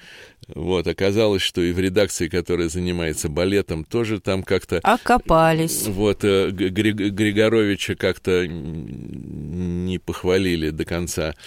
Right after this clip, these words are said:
Speaker 1: Вот, ну, в общем, начи-, началась разборка, и заведующую редакцией, которая выпускала, м, выпускала, э, серию "Дорога к прекрасному", ее просто сняли с должности.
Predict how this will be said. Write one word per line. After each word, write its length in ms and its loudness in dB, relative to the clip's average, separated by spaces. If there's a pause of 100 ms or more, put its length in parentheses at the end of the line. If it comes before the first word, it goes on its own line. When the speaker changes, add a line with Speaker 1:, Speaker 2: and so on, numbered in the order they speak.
(360)
Speaker 1:
Вот, 440 2
ну, 500 -2 (1000)
в 200 -2
общем, 260 0
начи-, 200 0
началась 680 0
разборка, 680 2 (640)
и 480 2
заведующую 840 4
редакцией, 880 2
которая 380 0
выпускала, 800 0 (460)
м, 760 -4 (720)
выпускала, 1300 0
э, 40 -4
серию 360 0
"Дорога 300 2
к 80 -18
прекрасному", 520 -2
ее 140 0
просто 440 -2
сняли 640 -4
с 100 -14
должности. 640 -10